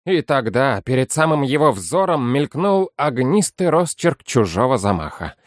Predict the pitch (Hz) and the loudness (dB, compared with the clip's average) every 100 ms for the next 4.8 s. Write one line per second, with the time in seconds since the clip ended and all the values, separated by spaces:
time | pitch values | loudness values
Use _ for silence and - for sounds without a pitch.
0 | - _ 151 143 190 220 92 90 85 95 | -20 _ -4 0 0 0 0 0 2 0
1 | - 175 139 165 - 190 196 190 - 160 | 0 0 0 0 0 0 0 -2 0 0
2 | 165 139 170 165 175 185 226 - _ 175 | 0 0 0 0 0 0 -2 -6 _ -2
3 | 185 208 202 202 - 160 98 123 135 - | 0 0 0 -2 0 -2 0 0 -2 -2
4 | 139 135 92 95 - 78 78 71 | 0 0 0 -2 -2 -2 -2 -4